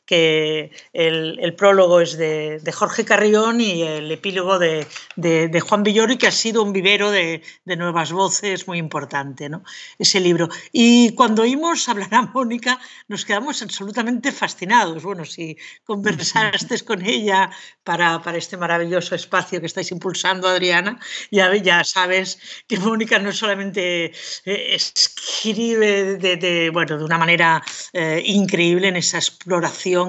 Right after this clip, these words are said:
que hace ella de la literatura sin límites, sino que además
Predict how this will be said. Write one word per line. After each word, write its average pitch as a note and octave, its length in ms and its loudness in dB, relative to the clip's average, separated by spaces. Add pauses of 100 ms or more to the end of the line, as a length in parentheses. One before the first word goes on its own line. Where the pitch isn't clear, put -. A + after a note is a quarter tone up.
que F3+ 100 -2
hace D#3 220 -6
ella E3 320 0
de D#3+ 120 0
la D3+ 320 0
literatura E3 800 0 (260)
sin F3+ 300 0
límites, F#3+ 420 2
sino F3 300 -2
que E3 100 2
además D#3+ 380 2